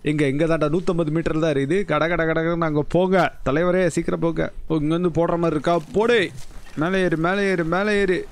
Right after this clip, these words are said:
யோயோ, போய் செவுத்துல இடிச்சுக்காத. இடிச்சிட்டா தானே, இடிச்சுக்காத. மேலே ஏறு. என்னடா saber tooth காட்டுக்கு இதுல இருக்கும், இது என்னடா மலை பொந்துகள்ல இருக்கும் போல. இன்னும் மேலே போகணுமா? சரி, போயிடலாம். யோ, பாத்து ஏரியா, கீழே, கீழே விழுந்துடாத.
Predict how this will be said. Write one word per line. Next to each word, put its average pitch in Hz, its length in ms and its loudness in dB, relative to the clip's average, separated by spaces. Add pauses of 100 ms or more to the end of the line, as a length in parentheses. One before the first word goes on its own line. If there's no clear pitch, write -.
(140)
யோயோ, 233 500 2
போய் 254 240 2
செவுத்துல 226 300 0
இடிச்சுக்காத. 185 440 0 (640)
இடிச்சிட்டா 160 540 -2
தானே, 147 200 0
இடிச்சுக்காத. 147 680 0 (560)
மேலே 175 280 0
ஏறு. 156 240 0 (680)
என்னடா 214 340 2
saber 208 460 0
tooth 220 320 -4
காட்டுக்கு 208 500 0
இதுல 220 240 0
இருக்கும், 208 280 0
இது 190 120 0
என்னடா 226 180 0
மலை 160 480 0
பொந்துகள்ல 196 500 2
இருக்கும் 175 240 -2
போல. 175 400 0 (540)
இன்னும் 254 320 0
மேலே 220 180 2
போகணுமா? 185 800 0
சரி, 147 420 -2
போயிடலாம். 180 840 -2 (360)
யோ, 165 160 2
பாத்து 185 360 2
ஏரியா, 165 160 4
கீழே, 185 340 2
கீழே 180 160 2
விழுந்துடாத. 156 420 2